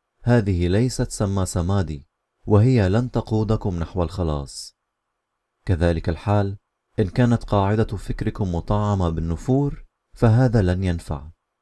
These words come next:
إذ إن السمّا سمادي متحررة كليًا من قيود التلهف والنفور والتخيل.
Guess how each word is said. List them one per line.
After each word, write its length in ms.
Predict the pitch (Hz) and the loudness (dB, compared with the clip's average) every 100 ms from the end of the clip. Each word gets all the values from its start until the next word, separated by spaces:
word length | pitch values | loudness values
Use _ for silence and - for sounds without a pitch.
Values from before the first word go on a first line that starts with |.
| _ | _
إذ 200 | 98 98 | -2 0
إن 160 | 120 117 | 0 2
السمّا 500 | 98 - 123 120 92 | 0 0 0 2 0
سمادي 680 | - 87 95 113 123 131 - _ | 0 -2 0 -2 -2 -8 -10 _
متحررة 720 | 110 104 110 127 120 101 87 | -2 0 0 -2 0 0 0
كليًا 560 | 85 - 95 101 123 131 | -2 0 0 2 0 0
من 220 | 123 90 | 0 -4
قيود 400 | - 95 98 107 | -2 0 2 0
التلهف 800 | 90 - 87 101 87 98 95 - | -4 -2 0 0 0 -2 -4 -8
والنفور 640 | 82 76 78 - 107 107 | -6 -4 -6 -2 -2 0
والتخيل. 840 | 98 87 - 104 95 78 73 73 69 | 0 -2 -2 -4 -2 -4 -4 -8 -12